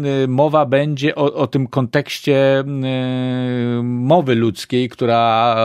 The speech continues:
m, jest decydująca przy uruchamianiu,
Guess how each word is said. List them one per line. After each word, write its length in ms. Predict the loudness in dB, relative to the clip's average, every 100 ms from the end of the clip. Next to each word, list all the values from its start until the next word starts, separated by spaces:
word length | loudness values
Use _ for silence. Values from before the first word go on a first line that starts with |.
| 0
m, 680 | -4 -10 -12 -10 -8 -8 -4
jest 200 | -2 0
decydująca 760 | 0 -2 0 2 4 2 0 -2 -2 -20 -20 -16
przy 300 | -6 2 2
uruchamianiu, 840 | 4 2 2 0 2 2 0 0